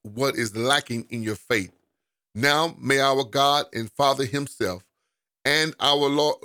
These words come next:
Lord Jesus Christ direct our path to you, and may the Lord make you increase and abound. That's it.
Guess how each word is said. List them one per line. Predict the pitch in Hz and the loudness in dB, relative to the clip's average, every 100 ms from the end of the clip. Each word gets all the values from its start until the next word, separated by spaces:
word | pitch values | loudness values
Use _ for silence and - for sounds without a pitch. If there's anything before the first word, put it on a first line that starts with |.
| 131 | 0
Lord | 147 143 135 | 2 2 0
Jesus | 127 135 139 - | -2 -4 -6 -6
Christ | - 120 110 101 | 0 2 0 -2
direct | 117 113 131 127 | 0 2 0 0
our | 123 | -2
path | 117 - 147 127 - | -2 0 0 0 -8
to | 107 | -18
you, | 107 87 - _ _ _ _ _ _ | -14 -16 -16 _ _ _ _ _ _
and | 117 120 | -2 0
may | 131 139 | 0 2
the | 127 | 2
Lord | 120 139 170 143 - _ | 2 4 4 2 0 _
make | 113 117 131 143 139 131 | -8 -2 0 0 -4 -4
you | 131 120 120 - - | 0 0 -2 -8 -2
increase | 156 180 160 - 107 82 - _ _ | -2 -2 -6 -8 -8 -10 -20 _ _
and | 139 160 165 | -2 0 0
abound. | 165 135 151 147 110 82 78 | -2 0 0 0 -2 -8 -8
That's | 104 127 - | -4 -4 -4
it. | 107 | -8